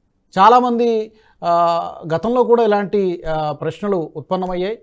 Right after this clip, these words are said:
అసలు దీంట్లో నిజానిజాలు ఏంటో తెలుసుకునేటువంటి ప్రయత్నం చేద్దాం. నాతో పాటు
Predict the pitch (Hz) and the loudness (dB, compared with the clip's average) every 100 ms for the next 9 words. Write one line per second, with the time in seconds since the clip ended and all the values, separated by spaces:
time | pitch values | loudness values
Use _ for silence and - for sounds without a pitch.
0 | _ _ _ _ _ _ _ - 165 202 | _ _ _ _ _ _ _ -12 -4 0
1 | 196 190 202 190 190 165 202 233 220 226 | 0 2 0 0 -2 2 4 4 4 4
2 | 196 202 202 208 196 - - 180 180 208 | 4 0 0 -2 -4 -18 -6 -6 -4 -6
3 | 190 185 175 160 175 175 - _ 156 160 | -6 -6 -6 -4 -4 -4 -8 _ -6 -6
4 | 175 165 156 214 185 180 214 208 220 233 | -6 -8 -8 -6 -6 -4 -4 -4 -2 -4